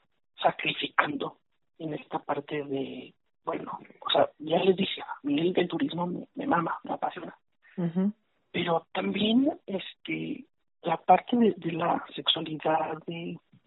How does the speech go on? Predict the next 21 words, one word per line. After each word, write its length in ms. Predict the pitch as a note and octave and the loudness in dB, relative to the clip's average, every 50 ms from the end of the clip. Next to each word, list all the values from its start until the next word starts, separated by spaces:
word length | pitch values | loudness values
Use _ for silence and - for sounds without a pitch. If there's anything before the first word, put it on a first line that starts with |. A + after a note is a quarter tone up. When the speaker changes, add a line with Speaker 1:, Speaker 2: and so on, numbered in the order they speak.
| _ - | _ -4
Speaker 1:
de, 140 | - C#3 - - | -4 -4 -4 -4
de 120 | - - E3+ | -6 -4 0
cómo 300 | - - - F3+ G3+ G3+ | 2 2 4 6 6 4
como 220 | - - F3 E3 D#3 | 4 4 2 4 6
individuos 600 | C#3+ C3+ C#3 C#3+ C3+ C3 C#3+ C#3+ D#3+ E3+ E3+ D#3 - - - _ | 4 4 4 0 -4 -4 -4 -2 -2 0 0 0 0 -2 -4 _
interactuamos 840 | D#3+ D#3 C#3+ - D3 C#3+ C3+ C#3 - D3+ C#3+ E3 F3 - - - - | -12 -4 0 0 2 2 0 0 0 0 2 2 2 0 -2 -6 -6
o 140 | - - D3 | -4 -2 0
no 320 | C#3+ C#3+ C#3+ D3 D#3 - - _ _ _ _ _ _ _ | 4 6 6 6 4 4 -2 _ _ _ _ _ _ _
con 200 | _ - - D3 | _ -8 -6 -4
nuestra 220 | C#3+ C#3+ - C#3+ - | -2 -2 -2 -2 -2
sexualidad, 540 | C#3 C3 - - C3 C3+ C#3+ C#3 D3 D3+ - _ _ _ _ - - - - - - _ _ - | -2 -2 -2 0 0 2 2 2 2 0 -2 _ _ _ _ -18 -16 -16 -16 -16 -18 _ _ 0
porque 280 | C3+ B2+ - - C3 - | 0 0 0 -2 -4 0
no 200 | - C3 C3+ C3+ | 2 4 6 6
vamos 300 | C#3+ C#3+ D3 D3+ - - | 6 6 4 4 4 4
a 60 | C#3 | 4
dejar 280 | C#3 C3+ - - - - - | 2 0 -4 -6 -10 -10 -6
fuera 300 | - C#3 C3+ C#3 C3+ C#3 | -2 0 0 2 0 0
a 40 | B2+ | -2
las 160 | C3+ C3 - | -4 -6 -10
personas 540 | _ - B2 - - C3 C3 B2+ C3+ - - | _ -10 -8 -6 -4 -4 -4 -6 -8 -10 -12
asexuales. 500 | - - - - - - - - - - | -14 -14 -10 -8 -4 0 0 0 -2 -4